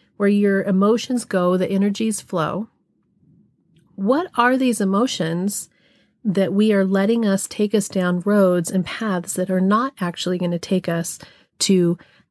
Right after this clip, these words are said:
happiness, to joy, to satisfaction, to connection, to feeling part of? Because they continue to be emotions that take us into anger,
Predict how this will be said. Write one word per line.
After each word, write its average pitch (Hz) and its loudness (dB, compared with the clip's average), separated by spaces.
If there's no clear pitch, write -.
happiness, - -2
to 196 0
joy, 165 -2
to - 0
satisfaction, 180 -2
to - -6
connection, 175 -4
to 190 2
feeling 185 2
part 175 -2
of? - -8
Because 175 0
they 185 2
continue 185 2
to 165 0
be 175 2
emotions 170 0
that 180 -2
take 170 -2
us 170 0
into 180 0
anger, 180 0